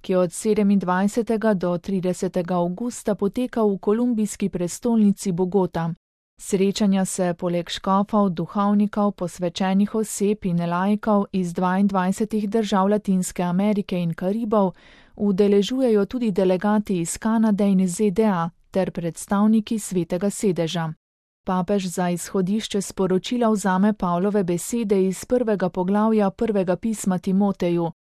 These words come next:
Jezus Kristus je prišel na svet, da bi rešil grešnike,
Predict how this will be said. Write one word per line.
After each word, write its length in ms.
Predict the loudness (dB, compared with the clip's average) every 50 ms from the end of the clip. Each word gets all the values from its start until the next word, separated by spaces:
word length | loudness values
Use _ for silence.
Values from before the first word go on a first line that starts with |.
| _ _ _
Jezus 520 | -6 -2 -2 -2 0 2 2 0 0 0
Kristus 600 | -2 -2 -2 0 -2 -2 -4 -4 -4 -4 -4 -2 -2
je 200 | 0 0 0 -2
prišel 440 | -2 -2 -2 -2 0 -2 -2 0 0
na 120 | 0 -2
svet, 460 | -2 -4 -4 -2 0 0 0 -2 -2
da 180 | -4 -4 -2 -2
bi 260 | -2 -2 -2 -2 -2
rešil 400 | -2 -2 -4 -4 -4 -4 -4 -4
grešnike, 760 | -4 -4 -2 -2 -2 -4 -2 0 0 0 0 0 0 -2 -2